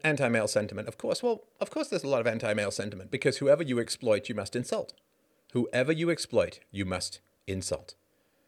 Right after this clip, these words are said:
And it's the only way that you can live with your conscience, which is constantly clamoring at you to stop preying on and exploiting people. So because men are exploited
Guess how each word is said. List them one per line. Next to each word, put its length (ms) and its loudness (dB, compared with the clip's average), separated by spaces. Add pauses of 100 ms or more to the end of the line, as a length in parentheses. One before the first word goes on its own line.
(640)
And 680 2 (260)
it's 300 2
the 100 6
only 140 6
way 180 8
that 220 -2
you 80 -2
can 300 0
live 240 4
with 140 -2
your 300 -2 (120)
conscience, 560 -2
which 160 -4
is 80 -6
constantly 380 -4
clamoring 440 0
at 120 -6
you 100 -4
to 80 -6
stop 440 -4 (640)
preying 320 2
on 160 -2
and 100 -4
exploiting 440 -2
people. 300 -12 (140)
So 160 2
because 580 4 (280)
men 240 4
are 60 2
exploited 560 0